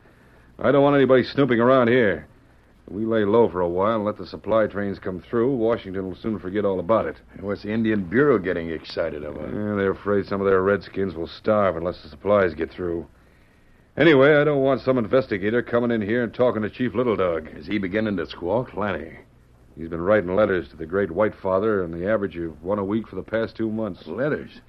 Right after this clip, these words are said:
Speaker 2: Can he write?
Speaker 1: As good as you can. He speaks perfect English as well. Of course, his letters don't get to the great White Father. <laughs>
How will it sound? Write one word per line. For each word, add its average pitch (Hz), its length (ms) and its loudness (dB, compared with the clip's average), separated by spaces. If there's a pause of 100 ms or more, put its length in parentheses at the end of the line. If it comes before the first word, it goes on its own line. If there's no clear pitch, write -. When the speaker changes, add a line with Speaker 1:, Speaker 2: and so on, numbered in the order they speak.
(260)
Speaker 2:
Can 78 100 -10
he 107 120 -6
write? 117 320 -2 (320)
Speaker 1:
As - 60 -20
good 104 180 -4
as 82 120 -6
you 127 140 2
can. 101 380 -2 (540)
He - 80 -20
speaks - 280 0
perfect 147 380 6
English 120 300 2
as 92 140 -8
well. 113 440 4 (840)
Of - 60 -16
course, 165 220 8
his 127 200 2
letters 139 360 6
don't 120 240 2
get 135 220 0
to 95 60 -8
the 90 100 -6
great 92 240 -2
White 90 200 0
Father. 95 480 -4 (220)
<laughs> - 180 -12